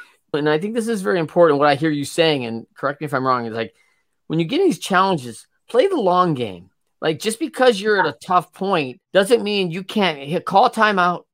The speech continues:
go for a walk, get an overnight rest, come back at this with a fresh set of eyes, wi-, rested, and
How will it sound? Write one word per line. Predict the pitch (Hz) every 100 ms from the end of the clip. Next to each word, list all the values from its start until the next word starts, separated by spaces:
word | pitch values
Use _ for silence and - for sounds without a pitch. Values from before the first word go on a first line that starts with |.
| -
go | 214
for | 233 247
a | 208
walk, | 170 165 165 160 - _ _ _ -
get | 160 254
an | 226
overnight | 180 202 208 196 175
rest, | 160 156 - - _ _ _ -
come | - 247
back | 202 185 175
at | -
this | - 165 151
with | 139
a | 120
fresh | - 175 175
set | - 170
of | 160
eyes, | 127 135 139 143
wi-, | 117 139 180 143
rested, | 147 165 160 180 175 156 _ -
and | 123